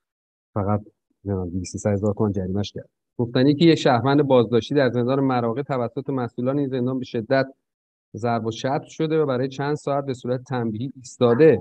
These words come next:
با دستبند به نرده‌های مقابل بند بسته شده. در ضمن سبا کردافشاری، فعال مدنی محبوس در زندان قرچک برامین،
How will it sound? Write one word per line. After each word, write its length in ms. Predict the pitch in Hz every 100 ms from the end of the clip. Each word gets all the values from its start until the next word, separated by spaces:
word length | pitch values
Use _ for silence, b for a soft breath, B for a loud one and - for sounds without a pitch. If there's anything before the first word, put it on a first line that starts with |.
| -
با 100 | 110
دستبند 640 | 104 101 98 - 123 127
به 100 | 120
نرده‌های 480 | 113 107 98 101 117
مقابل 440 | 120 98 104 113
بند 280 | 117 110 113 - -
بسته 340 | 107 92 - 117
شده. 260 | - 87
در 180 | 95 113
ضمن 180 | 117 139
سبا 380 | 131 123 120 135
کردافشاری، 640 | 127 113 113 104 - 110 123
فعال 340 | - 123 123
مدنی 340 | 127 117 110 120
محبوس 320 | 120 104 120
در 140 | 110
زندان 340 | 101 107 107 110
قرچک 380 | 107 95 - 120
برامین، 520 | 135 143 143 165